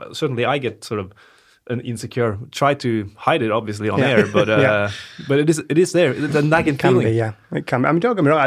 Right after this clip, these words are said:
Speaker 2: I, I did, I did prepare for the Bournemouth game. I did go into that. I mean, obviously I got the game, I can't remember if it was twenty-third or twenty-fourth,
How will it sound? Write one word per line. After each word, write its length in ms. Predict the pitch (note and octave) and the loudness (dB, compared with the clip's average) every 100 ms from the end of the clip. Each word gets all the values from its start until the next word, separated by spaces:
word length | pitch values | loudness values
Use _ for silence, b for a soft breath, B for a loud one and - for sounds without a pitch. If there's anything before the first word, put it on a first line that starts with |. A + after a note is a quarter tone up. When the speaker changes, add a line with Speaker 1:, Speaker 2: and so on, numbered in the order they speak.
| C3 | 0
Speaker 2:
I, 40 | |
I 40 | C3 | 0
did, 300 | F#3+ F3 - | 0 -2 -4
I 80 | B2+ | -2
did 220 | G#3 G#3+ | -2 -4
prepare 260 | - F3 A#3 | -2 0 0
for 120 | C3+ | -2
the 60 | |
Bournemouth 300 | A#2 A#2 G#2+ - | 2 2 0 -4
game. 260 | C3 A#2+ - | -6 -6 -6
I 100 | B2+ | -2
did 200 | E3 D#3+ | 0 2
go 160 | C#3 | 2
into 260 | D3 E3 D3 | 2 0 0
that. 160 | B2 B2 | 0 0
I 20 | |
mean, 160 | C3 B2+ | 0 0
obviously 260 | C3 - | -2 -2
I 40 | B2+ | -2
got 120 | B2+ | -2
the 80 | B2 | -2
game, 300 | C3 B2 A#2 - | 0 0 -2 -10
I 40 | - | -16
can't 120 | - | -10
remember 120 | D3+ | -10
if 100 | A#2 | -10
it 40 | E3 | -12
was 40 | |
twenty-third 380 | - C3 A2 B2+ | -8 -6 -2 -2
or 80 | A#2 | -2
twenty-fourth, 560 | - A#2+ A2+ C#3 B2+ | -4 -8 -4 0 0